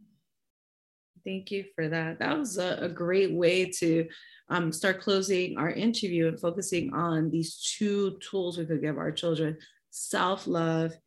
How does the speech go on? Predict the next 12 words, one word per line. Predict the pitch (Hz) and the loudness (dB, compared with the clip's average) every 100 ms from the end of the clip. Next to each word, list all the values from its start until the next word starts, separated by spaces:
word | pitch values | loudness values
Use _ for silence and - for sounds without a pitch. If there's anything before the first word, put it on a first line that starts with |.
| _ _ _ | _ _ _
and | 180 180 | -2 0
the | |
ability | 175 170 170 170 - 165 - - | 2 2 4 2 2 0 -2 -8
to | - 170 160 156 147 - | -2 2 4 4 2 -2
create | - 180 170 170 156 - | -4 0 2 4 2 0
and | - 156 151 | -4 -2 -2
stick | - 165 165 - | -4 -4 -4 -8
to | - 165 156 214 | 0 2 2 2
boundaries, | 180 185 175 156 127 107 - - _ _ - _ - | 2 2 4 4 4 0 -4 -10 _ _ -20 _ -4
um, | 160 156 - | -2 -2 -2
as | 175 160 | -4 -2
well. | 160 160 160 160 | -2 -2 -2 -4